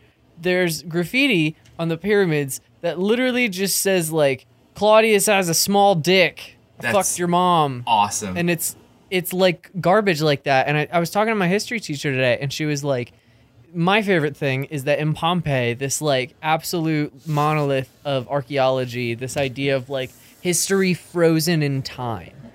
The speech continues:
Speaker 2: More like
Speaker 1: you know?
Speaker 2: ash, but yeah, I get what you're
Speaker 1: Well,
Speaker 2: saying.
Speaker 1: it's frozen in,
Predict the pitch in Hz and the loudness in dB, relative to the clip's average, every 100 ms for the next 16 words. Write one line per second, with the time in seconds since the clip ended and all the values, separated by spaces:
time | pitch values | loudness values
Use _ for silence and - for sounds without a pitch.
0 | - 208 190 143 131 127 101 101 - - | -6 -2 0 0 0 0 0 -2 -6 -4
1 | 151 - 196 214 202 - 202 - 190 196 | -4 -2 0 0 -2 -4 -6 -4 -2 -2
2 | 196 220 196 - 240 240 220 208 190 | -2 -6 -8 0 2 2 0 0 -2